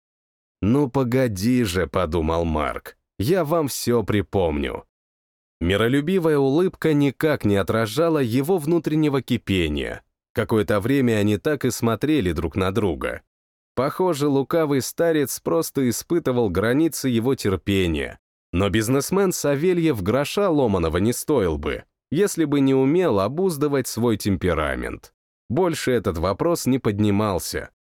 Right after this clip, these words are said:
Они проговорили еще некоторое время, и потом он ушел. Однако в мыслях все время крутилась догадка.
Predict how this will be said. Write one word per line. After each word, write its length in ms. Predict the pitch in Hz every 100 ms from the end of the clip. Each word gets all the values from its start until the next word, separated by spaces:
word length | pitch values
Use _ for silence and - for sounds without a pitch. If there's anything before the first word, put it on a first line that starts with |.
| _ _ _
Они 220 | 113 196
проговорили 580 | 135 113 110 127 170 156
еще 360 | 131 113 - 107
некоторое 580 | 95 - 87 98 110 110
время, 500 | 147 165 139 92 - _
и 100 | 214
потом 400 | 185 160 147 131
он 120 | 110 92
ушел. 580 | 80 - 80 65 - - _ _ _ _ -
Однако 580 | 85 85 101 101 113
в 80 | 101
мыслях 560 | 110 165 147 131 123 -
все 280 | - 98 110
время 340 | 139 170 170
крутилась 600 | - 156 - 165 156 127
догадка. 840 | 110 131 95 95 76 - 73 60